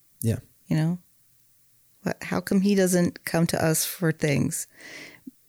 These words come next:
Speaker 2: Going through depression myself, I understand. You just can't.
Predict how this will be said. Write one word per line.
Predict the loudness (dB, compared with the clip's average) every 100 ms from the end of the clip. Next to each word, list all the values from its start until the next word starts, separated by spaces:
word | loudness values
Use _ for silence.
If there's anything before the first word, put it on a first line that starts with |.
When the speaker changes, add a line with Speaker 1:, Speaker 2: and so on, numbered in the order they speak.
| -10 -10 0
Speaker 2:
Going | 2 4
through | 2 0
depression | 0 2 2 4
myself, | 2 4 2 2
I | 2
understand. | 4 4 2 2 2 0 -6
You | -2 0
just | 2 2
can't. | 2 2 2